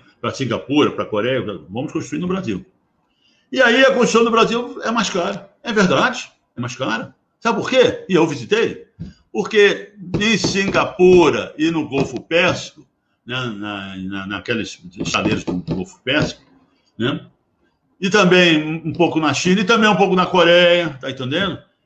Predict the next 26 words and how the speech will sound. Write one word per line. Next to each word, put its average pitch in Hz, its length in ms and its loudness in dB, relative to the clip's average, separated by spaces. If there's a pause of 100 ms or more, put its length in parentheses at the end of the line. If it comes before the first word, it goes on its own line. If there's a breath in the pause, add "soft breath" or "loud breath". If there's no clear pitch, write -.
(440)
Mas 147 200 -2
principalmente 139 720 -2
em 131 40 -4
Singapura 127 600 -4
e 104 40 -2
no 101 80 -2
Golfo 101 280 -6
Pérsico, 170 420 -2
eles 185 200 0
utilizam 180 520 0
mão 170 180 2
de 139 100 0
obra 180 300 4
semi-escrava. 185 880 2 (580)
Em 127 60 -16
Singapura, 165 640 2
de 147 100 -2
malaios, 143 680 0 (220 soft breath)
e 165 60 -6
no 170 80 0
Golfo 175 300 2
Pérsico, 185 380 0
de 160 140 -6
indianos 175 540 0
e 180 40 -14
paquistaneses. 185 800 -2